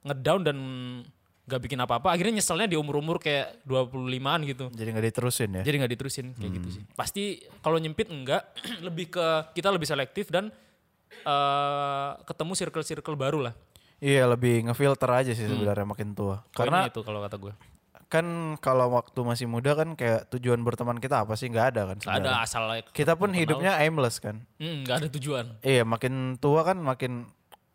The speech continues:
Speaker 2: ketahuan nih pattern orangnya juga.
Speaker 1: Betul,
Speaker 2: Yang tipe-tipe
Speaker 1: betul.
Speaker 2: kayak gini nggak cocok buat gua.
Speaker 1: Hmm, hmm.
Speaker 2: Yang, ya lo makin tahu lah ngefilter orang-orangnya.
Speaker 1: Hmm.
Speaker 2: Menurut gue sih iya sih, Swin.
Speaker 1: Iya, iya.
Speaker 2: Karena gue, gue juga waktu, katakan S M P, pasti
Speaker 1: Hmm.
Speaker 2: temannya banyak.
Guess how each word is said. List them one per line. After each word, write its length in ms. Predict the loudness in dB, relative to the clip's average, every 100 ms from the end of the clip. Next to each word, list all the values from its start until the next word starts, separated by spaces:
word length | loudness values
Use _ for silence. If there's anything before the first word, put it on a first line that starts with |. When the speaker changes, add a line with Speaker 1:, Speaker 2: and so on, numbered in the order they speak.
| _ _
Speaker 2:
ketahuan 340 | -4 2 4 4
nih 120 | 2
pattern 340 | 0 0 0 2
orangnya 320 | 2 2 0
juga. 320 | 0 2 2
Speaker 1:
Betul, 380 | 0 -2 -2 2
Speaker 2:
Yang 120 | 2 2
tipe-tipe 240 | -2 -2
Speaker 1:
betul. 100 | 0
Speaker 2:
kayak 80 | -2
gini 120 | -2 -2
nggak 180 | -2 -2
cocok 240 | -4 -6
buat 200 | -6 -4
gua. 280 | 0 4 4 4
Speaker 1:
Hmm, 160 | 2 -2 -8
hmm. 160 | -8
Speaker 2:
Yang, 420 | -2 0 0 -2 -6 -10 -12 -14 _
ya 140 | 2 4
lo 140 | 4
makin 260 | 2 0 0
tahu 180 | 2 4
lah 120 | 4
ngefilter 380 | 2 -2 -2 -2
orang-orangnya. 680 | 0 0 2 2 0 -2 -6 -8 _
Speaker 1:
Hmm. 400 | -14 -12 -14 -16 -20 _ _ _ _ _ _ -6
Speaker 2:
Menurut 260 | 0 0
gue 120 | 0 -2
sih 140 | -2
iya 160 | -2 -4
sih, 160 | -6
Swin. 240 | -8 -10 -10 -14
Speaker 1:
Iya, 200 | -14 -12 -12
iya. 120 | -16 -20 -20 -14
Speaker 2:
Karena 260 | -2 2 2
gue, 320 | 4 6 4
gue 200 | 4 2 2
juga 220 | 2 0 0 _ _
waktu, 480 | -4 -2 0 0 -2 _ _ _
katakan 320 | 0 2 2
S 120 | 4
M 140 | 2 0
P, 160 | -4
pasti 240 | -2 -2 0
Speaker 1:
Hmm. 100 | 2
Speaker 2:
temannya 160 | 2
banyak. 300 | 4 2 -2